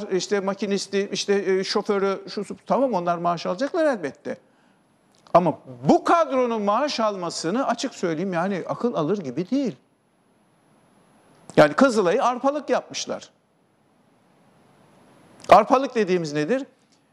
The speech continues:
Hükümetlerin kendilerine yakın kişilere kaynak aktarmak için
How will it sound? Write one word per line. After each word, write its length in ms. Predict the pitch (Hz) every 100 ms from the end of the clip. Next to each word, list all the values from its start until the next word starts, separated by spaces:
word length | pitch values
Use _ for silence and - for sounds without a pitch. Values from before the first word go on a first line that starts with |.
| _ _ _ 247
Hükümetlerin 880 | 247 277 269 269 254 180 208 302 -
kendilerine 640 | 247 285 285 285 277 262
yakın 340 | 226 247 302
kişilere 580 | 285 220 - 156 156 240 -
kaynak 440 | 254 302 320 285
aktarmak 600 | 226 - 233 233 262 -
için 320 | - 143 208